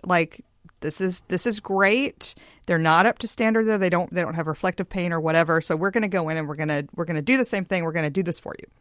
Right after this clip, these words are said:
because there is a need there." And, um, that's what used to happen. There was a whole website they created that was up for less than a year. Unfortunately,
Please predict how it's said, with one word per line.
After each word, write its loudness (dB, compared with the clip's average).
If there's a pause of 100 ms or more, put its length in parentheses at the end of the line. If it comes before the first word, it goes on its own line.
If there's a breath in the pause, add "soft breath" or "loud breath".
(140)
because 0
there 6
is 2
a -2
need -2
there." -8 (420 loud breath)
And, 4
um, 0 (440)
that's 4
what 2
used 0
to 0
happen. 0
There 4
was 6
a 0
whole 2
website 2
they 2
created 2
that -2
was -2
up 2
for -4
less -2
than -4
a -2
year. 2
Unfortunately, -2